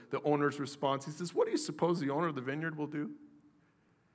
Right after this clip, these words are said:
When you do all the stuff you're about to do, what do you suppose the owner of the vineyard will do?"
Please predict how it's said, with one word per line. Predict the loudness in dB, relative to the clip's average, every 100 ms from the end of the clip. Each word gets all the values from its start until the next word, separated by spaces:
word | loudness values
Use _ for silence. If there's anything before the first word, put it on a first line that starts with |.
| _ _ _ _ _ _ _ _ _ _ 2
When | 6 6
you |
do | 8 10 12
all | 12
the | 10
stuff | 10 8
you're | 10
about | 8 8
to | 6
do, | 2
what | 8 8
do |
you | 8
suppose | 4 4 4
the | 4
owner | 4 2
of | 2
the |
vineyard | 0 2 0 -2 -4
will | -2
do?" | 0 0